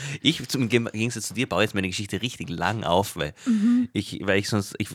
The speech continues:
Speaker 1: sonst versteht man's, glaub ich, auch nicht.
Speaker 2: Mhm.
Speaker 1: Und ich lieg so rum und dann schaue ich mir das so an und dann steht da so: Neue Boris Becker-Doku auf R T L Plus und ich denk mir so: Ja geil, genau das Richtige für uns morgen zum Beispiel zum Anschauen. Finde ich irgendwie witzig, weil Boris Becker ist ja auch irgendwie ein komplett crazy Dude.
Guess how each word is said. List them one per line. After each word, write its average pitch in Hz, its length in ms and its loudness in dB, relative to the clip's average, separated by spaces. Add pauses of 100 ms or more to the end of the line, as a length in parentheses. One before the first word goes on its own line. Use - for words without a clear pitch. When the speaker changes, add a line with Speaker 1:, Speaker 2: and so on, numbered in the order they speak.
Speaker 1:
sonst - 220 -4
versteht - 260 0
man's, 85 120 -4
glaub - 140 -8
ich, 80 80 -6
auch 78 60 -2
nicht. - 280 -10
Speaker 2:
Mhm. 226 280 -4 (500)
Speaker 1:
Und 113 100 -4
ich 139 100 2
lieg 156 180 2
so 110 120 2
rum 87 220 0 (260)
und 95 80 0
dann 101 80 4
schaue 101 160 2
ich 156 60 2
mir 131 100 0
das 127 140 0
so - 80 -2
an 90 220 0 (280)
und 101 100 -2
dann 110 160 4
steht 127 220 2
da 131 80 4
so: 113 400 4 (180)
Neue 98 240 8
Boris 92 300 4
Becker-Doku 87 520 0
auf 82 100 0
R 85 120 -4
T - 80 0
L 85 140 2
Plus 76 260 -4
und 90 120 -4
ich 92 80 0
denk 95 100 0
mir 92 60 -2
so: 92 60 -4
Ja 101 200 -4 (240)
geil, 120 420 4
genau 98 200 0
das 104 160 -2
Richtige 92 280 -2
für 90 180 0
uns 90 220 -4
morgen 87 300 -2
zum 101 100 -6
Beispiel 90 280 -2
zum 101 120 -6
Anschauen. 101 360 -4 (1040)
Finde 110 180 0
ich 110 80 -2
irgendwie 113 180 2
witzig, 101 200 2
weil 98 80 4
Boris 104 240 4
Becker 107 260 4
ist 107 80 2
ja - 80 0
auch 110 60 -4
irgendwie 110 220 2
ein 101 60 2
komplett 113 540 0
crazy 82 360 0
Dude. 110 280 -4